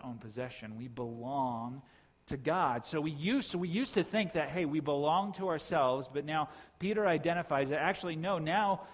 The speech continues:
like, God owns you. God has you. God is protecting you. He has his hands on you. And so, so he uses all of these things to kind of describe who we are,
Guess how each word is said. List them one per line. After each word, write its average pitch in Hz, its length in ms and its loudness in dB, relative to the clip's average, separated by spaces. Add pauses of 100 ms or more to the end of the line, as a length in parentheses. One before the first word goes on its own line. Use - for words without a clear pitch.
(100)
like, 143 200 -2
God 202 260 8
owns 196 380 2
you. 107 100 -8 (580)
God 196 360 8 (240)
has 196 440 4
you. 127 140 -6
God 180 240 2 (100)
is 170 160 -4 (200)
protecting 202 520 2
you. 143 140 -4
He 135 100 -2
has 156 180 4
his 160 120 -4
hands 170 400 -6
on 196 300 -2
you. 120 220 -6
And 127 100 -8
so, 151 260 -2 (460)
so 196 140 -2
he 196 40 2
uses 233 340 -4
all 233 140 4
of 214 80 -2
these 196 160 -2
things 175 240 -6
to - 60 -16 (160)
kind 165 160 -6
of 147 100 -12
describe 143 540 -4
who 143 160 -10
we 160 200 -10
are, 110 300 -4